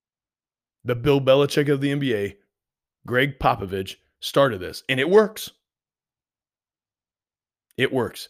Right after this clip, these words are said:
They did it in Toronto last year with Kawhi. Every once in a while, they sit him. Say, "Hey, we'll take the hundred thousand dollar fine. We want him to be healthy. Our goal is a championship."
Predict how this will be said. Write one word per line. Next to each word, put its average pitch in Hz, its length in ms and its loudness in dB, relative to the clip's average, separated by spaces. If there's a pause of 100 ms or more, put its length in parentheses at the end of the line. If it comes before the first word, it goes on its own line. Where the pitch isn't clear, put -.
(120)
They 139 140 -2
did 147 180 0
it 156 140 2
in 160 100 0
Toronto 151 580 0 (180)
last 113 360 0
year 139 320 2
with - 240 -10
Kawhi. 98 380 -2 (1400)
Every 107 180 -4
once 110 220 -6
in 131 60 -4
a 127 40 -2
while, 131 100 -2
they 123 180 0
sit 165 220 0
him. 131 140 -2 (1000)
Say, 113 140 -4
"Hey, 147 260 2 (1200)
we'll 120 100 -2
take 147 220 0
the 123 80 -2
hundred 110 260 -2
thousand 104 280 0
dollar 92 200 -2
fine. 92 320 -6 (640)
We 117 120 -2
want 117 180 -2
him 127 140 0
to 120 60 0
be 120 100 0
healthy. 127 440 2 (320)
Our 143 220 8
goal 127 240 6
is 143 100 2
a 143 60 -2
championship." 151 720 -4